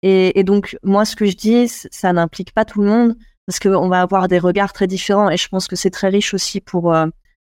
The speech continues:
pour la pratique. Mais je voudrais pas, euh, <laughs> qu'on soit tous mis dans le même plat. Et, et moi, j'ai une approche aussi,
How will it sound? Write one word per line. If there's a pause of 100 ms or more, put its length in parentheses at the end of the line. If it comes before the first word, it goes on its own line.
(360)
pour
la
pratique. (400)
Mais
je
voudrais
pas,
euh, (160)
<laughs>
qu'on
soit
tous
mis
dans
le
même
plat. (200)
Et,
et
moi,
j'ai
une
approche
aussi,